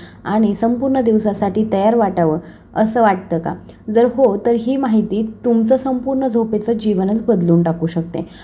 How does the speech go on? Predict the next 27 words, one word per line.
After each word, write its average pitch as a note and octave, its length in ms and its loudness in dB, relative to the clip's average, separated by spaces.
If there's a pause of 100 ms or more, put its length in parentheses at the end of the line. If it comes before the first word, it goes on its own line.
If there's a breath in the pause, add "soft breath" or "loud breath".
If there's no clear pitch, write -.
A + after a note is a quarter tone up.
(180 loud breath)
आज A#3+ 180 2
मी D4 160 4
अशा C4 240 0
सात B3 260 0
नैसर्गिक A3+ 600 0
आणि G#3+ 180 2
प्रभावी G3+ 380 2
अन्नपदार्थांबद्दल G#3+ 960 2
सांगणार F#3+ 380 0
आहे, E3+ 280 2 (400 loud breath)
जे C#4 140 0
तुमची C4 360 0
झोप B3 260 4
सुधारायला F#3+ 600 0
खूप C4+ 220 -2
उपयोगी G3+ 400 -2
ठरू A3+ 260 0
शकतात. F3 460 -2
आणि G3 200 2
हो, A3 340 2 (300 loud breath)
त्याचा C4 260 2
परिणाम A3 460 2
तुम्हाला A3 420 2
खरंच F3+ 300 0
जाणवेल E3+ 340 2
हे A#3 120 0
नक्की. E3 360 0